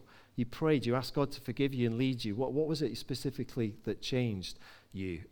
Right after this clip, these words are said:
And, and what's the difference? You know, have you now found joy? Have you found peace? Are you able to forgive? Have you found meaning?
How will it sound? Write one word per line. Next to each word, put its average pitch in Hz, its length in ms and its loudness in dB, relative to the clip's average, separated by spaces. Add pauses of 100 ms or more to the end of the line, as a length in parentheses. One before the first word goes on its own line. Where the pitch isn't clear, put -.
And, 123 380 4
and 147 160 4
what's 160 180 4
the 151 60 0
difference? 110 580 0
You 123 60 0
know, 127 80 4
have 139 160 4
you 147 80 4
now 139 140 4
found 120 300 2
joy? 151 260 4
Have 139 80 4
you 117 60 -2
found 117 280 0
peace? 156 400 2 (340)
Are 147 60 -2
you 123 140 6
able 120 180 4
to - 120 -4
forgive? 151 400 6
Have 127 80 -4
you 117 60 -2
found 117 320 2
meaning? 147 440 4